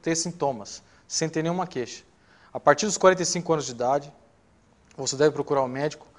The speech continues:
pra fazer o rastreamento do câncer de próstata. Esse rastreamento é feito através de dois exames. O exame do P S A, que é um exame de sangue, e o exame do toque retal. Na presença de alguma anormalidade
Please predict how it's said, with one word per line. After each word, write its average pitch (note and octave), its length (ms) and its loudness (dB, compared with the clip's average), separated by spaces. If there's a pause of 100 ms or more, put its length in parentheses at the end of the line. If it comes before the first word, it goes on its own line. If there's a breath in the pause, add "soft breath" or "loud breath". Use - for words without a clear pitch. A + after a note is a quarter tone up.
(180 soft breath)
pra C#3 100 -2
fazer D3 220 2
o D#3+ 40 8
rastreamento D#3 600 2
do D#3+ 60 -6
câncer D#3 300 -2
de C#3+ 60 -10
próstata. - 420 -12 (420 soft breath)
Esse C3+ 160 -4
rastreamento D#3 480 0
é D#3+ 40 2
feito D#3+ 220 -4
através D3+ 280 0
de C3+ 60 -12
dois D#3 340 0
exames. B2 560 -6 (440 soft breath)
O C3 100 -8
exame C3+ 300 -2
do B2 100 -8
P - 180 0
S D#3+ 340 4
A, D3 220 4 (220 loud breath)
que - 80 -8
é - 20 -4
um B2+ 40 -2
exame C3 240 -4
de B2 80 -12
sangue, D#3+ 540 -4 (480 soft breath)
e C3+ 140 -6
o D3 140 0
exame D3 240 -2
do C#3+ 40 -8
toque E3+ 340 4
retal. C#3 380 -6 (1700 soft breath)
Na C3+ 80 -6
presença E3 360 4
de E3 60 4
alguma D#3+ 260 6
anormalidade C3 680 0